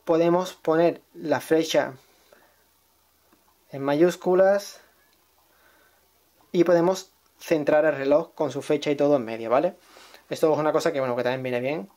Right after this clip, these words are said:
y que sé que a muchos os mola. Más cositas. Indicador de red, ¿vale? Eso ya lo teníamos anteriormente. Barra de navegación, podemos quitarla. Se quita totalmente. Podemos ponerla o personalizar. Si queremos un diseño más compacto,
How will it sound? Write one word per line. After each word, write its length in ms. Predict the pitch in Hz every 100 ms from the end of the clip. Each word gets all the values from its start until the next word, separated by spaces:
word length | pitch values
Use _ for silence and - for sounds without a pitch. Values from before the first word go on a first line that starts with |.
| _ _
y 100 | 135
que 140 | 131
sé 160 | - 139
que 120 | 131
a 60 | 120
muchos 500 | 135 - 139 - _ _
os 200 | 139 -
mola. 340 | 127 123 120 _ _ - - - - _ _
Más 220 | 160 180
cositas. 640 | 180 175 156 143 127 - - _ _ _ _ _ _ _ _ _ _
Indicador 600 | 160 147 147 143 147 143
de 160 | 135
red, 300 | 135 175 208 -
¿vale? 260 | 143 131 156
Eso 140 | 139
ya 120 | 139
lo 80 | 135
teníamos 420 | 131 131 127 120
anteriormente. 640 | 139 135 135 160 170 190 180
Barra 200 | 156 147
de 60 |
navegación, 440 | 147 143 135 180 185
podemos 440 | 175 160 160 - _ _ _
quitarla. 560 | - 156 180 180 185 220 _ _ _ _ _ _
Se 200 | _ 131
quita 200 | 127 156
totalmente. 640 | 160 147 143 180 180 208 - _ _ _ _ _ _ _ _
Podemos 260 | 147 147
ponerla 560 | 147 160 180 175 180 214 _ _
o 320 | 165 175 208 _ _ _ _ _ _ _ _
personalizar. 640 | 165 156 156 143 135 151 139
Si 120 | 151
queremos 320 | - 165 165
un 120 | 170
diseño 340 | 165 156 170 151
más 160 | 151
compacto, 680 | - 165 175 190 - 208 220